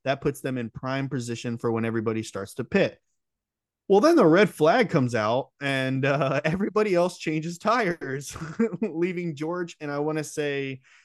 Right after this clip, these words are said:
I wanna say he was in, like, seventh and then leaving Carlos all the way down in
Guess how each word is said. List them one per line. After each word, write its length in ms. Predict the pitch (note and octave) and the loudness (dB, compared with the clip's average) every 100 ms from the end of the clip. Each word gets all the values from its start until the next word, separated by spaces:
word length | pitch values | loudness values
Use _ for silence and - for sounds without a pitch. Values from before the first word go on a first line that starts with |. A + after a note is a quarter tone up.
| _ _ _ _ | _ _ _ _
I 40 | E3 | -2
wanna 160 | F#3 | 0
say 160 | E3+ E3+ | 0 2
he 100 | E3 | 4
was 160 | D#3+ D3 | 4 0
in, 80 | |
like, 180 | C3+ A2+ | -4 -4
seventh 720 | - - - C#3+ E3 F#3 F#3 - C3+ | -8 -8 -2 2 2 0 -6 -8 -6
and 140 | C#3 | -2
then 220 | C#3+ C#3+ | 0 2
leaving 360 | C#3 C#3+ C#3 A#2+ | 2 2 0 -4
Carlos 580 | - C#3+ D3+ D3 D3 - | -2 0 2 0 -2 -4
all 280 | B2+ C3+ C#3+ | -2 0 0
the 120 | C#3 | -2
way 180 | C#3 C3 | -4 -6
down 360 | A#2 A#2+ A#2+ A#2 | -6 -8 -8 -8
in 360 | A2 G#2 G2 | -6 -8 -8